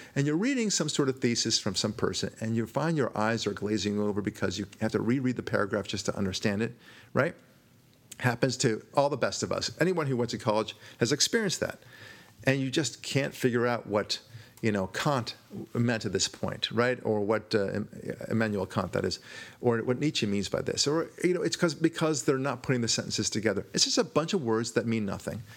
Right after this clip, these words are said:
Anyway, let me, let me move on because I wanna kinda say about this next thing. Um, he writes this. Uh, shoot. Okay. Uh,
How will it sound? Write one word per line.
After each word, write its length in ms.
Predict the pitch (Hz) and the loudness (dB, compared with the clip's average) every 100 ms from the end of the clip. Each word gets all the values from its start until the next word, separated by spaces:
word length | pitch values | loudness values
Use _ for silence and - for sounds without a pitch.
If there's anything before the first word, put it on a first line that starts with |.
| - - - | -16 -4 2
Anyway, 200 | 160 143 | 4 4
let 100 | 180 | 0
me, 140 | 185 | 0
let 160 | 170 196 | 0 0
me 80 | 170 | 0
move 240 | 143 117 | 0 0
on 260 | 107 107 - | 0 -2 -2
because 300 | 120 123 110 | -2 0 2
I 40 | 110 | 2
wanna 340 | 113 117 110 - - - - | 2 0 0 -6 -20 -20 -2
kinda 160 | 120 | 0
say 380 | 104 - 131 123 - | 2 2 2 -2 -4
about 220 | 104 101 - - - | -2 -2 -4 -10 -2
this 180 | 113 - | 0 2
next 260 | 170 - | 0 0
thing. 280 | - 87 98 - - - - - - - - 113 | -4 -4 -6 -12 -20 -20 -20 -20 -20 -20 -6 0
Um, 420 | 110 107 104 - - _ _ _ _ _ _ _ _ _ _ _ _ _ - _ _ - - | 0 0 -4 -8 -16 _ _ _ _ _ _ _ _ _ _ _ _ _ -20 _ _ -10 -2
he 260 | 170 165 | 0 0
writes 580 | - 131 131 131 - - - - 120 | 0 2 2 0 -2 -4 -10 -8 -2
this. 340 | 92 - - | 0 0 -4
Uh, 160 | 107 101 - - | -2 -2 -4 -6
shoot. 340 | - - - - - - - - - - _ _ _ _ - - _ - | -4 -4 -8 -20 -20 -20 -20 -20 -20 -20 _ _ _ _ -20 -20 _ 2
Okay. 220 | 139 135 - - - - - - - - 123 | 2 2 -4 -8 -18 -18 -20 -20 -20 -6 0
Uh, 580 | 120 113 110 107 98 | 2 2 2 0 -2